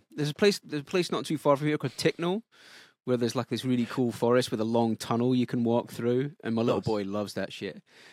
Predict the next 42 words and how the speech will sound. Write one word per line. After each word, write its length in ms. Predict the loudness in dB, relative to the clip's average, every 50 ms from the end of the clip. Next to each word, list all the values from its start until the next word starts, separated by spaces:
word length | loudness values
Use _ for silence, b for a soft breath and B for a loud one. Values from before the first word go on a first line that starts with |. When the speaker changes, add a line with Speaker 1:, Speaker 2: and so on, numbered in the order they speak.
| B B B
Speaker 2:
That's 300 | -6 -2 -2 0 0 -2
Speaker 1:
Uh, 120 | -2 -4 -6
Speaker 2:
cool. 100 | -10 -12 _ -18 -14 -8
Speaker 1:
and 140 | -6 -4 -2
there's 80 | -2
a 40 | -2
big 280 | 0 0 0 0 0 0
reservoir 640 | 0 0 2 0 0 0 0 2 2 2 0 -2 -4 -8 -8
not 220 | -6 -6 -6 -4
too 140 | -4 -4 -4
far 220 | 0 0 0 0
from 200 | 0 -4 -6 -4
there, 260 | -2 -2 -2 -2 -2
so 160 | -4 -6 -8 -8 -8 -6
with 100 | -4 -4
a 40 | -4
nice 200 | -2 -4 -4 -6
cafe. 600 | -8 -4 -2 -2 -2 -2 -4 -6 -4 -4 -4 -4 -6
So, 160 | -8 -8 -8
like, 100 | -8 -8
we 80 | -8
did 160 | -4 -4 -2 0
all 120 | 0 0
that 200 | -2 -2 -4 -4
kind 180 | -6 -8 -8 -6
of 80 | -8
stuff. 460 | -8 -4 -4 -4 -4 -4 -8 -14 -20 -20 _ B B B B B B B B B B B B B
Um, 520 | -4 -2 0 0 0 0 -2 -4 -4 -6 -8 -12 _ _ -20 -12 -4
and 100 | -2 0
then, 300 | 2 4 4 2 2 0 0
yeah, 220 | 2 2 4 4
it's 180 | 2 0 -4 -6
been 180 | -4 -4 -4
back 280 | -2 -4 -6 -6 -6 -8
at 80 | -8 -4
work, 400 | -2 0 0 0 -2 -4 -8 -8
doing 260 | -6 -4 -4 -2 0
music 380 | 0 0 0 2 0 -2 -2
stuff, 880 | -2 -4 0 0 2 2 2 0 -2 -4 -10 -14 -14 -16 -18 -18 -18 -18 -16 -10
uh, 400 | -6 -4 -4 -2 -2 -4 -4 -4
working 340 | -4 -6 -6 -4 -4 -4 -2
on 300 | -2 -2 -2 -4 -4 -6